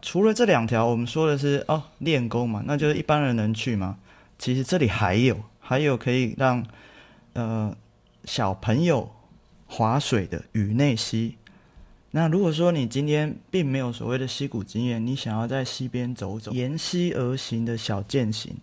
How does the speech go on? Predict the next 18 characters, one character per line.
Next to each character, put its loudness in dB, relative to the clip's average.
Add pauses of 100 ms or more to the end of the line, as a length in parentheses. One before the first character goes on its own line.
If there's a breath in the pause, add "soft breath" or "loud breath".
(140)
那 -4
你 -2
需 -6
要 2
攀 -2
爬， -8 (500 loud breath)
但 -2
是 -2
一 -2
般 0
人 -2
大 0
部 -6
分 -2
都 -4
办 -2
得 -8
到。 -6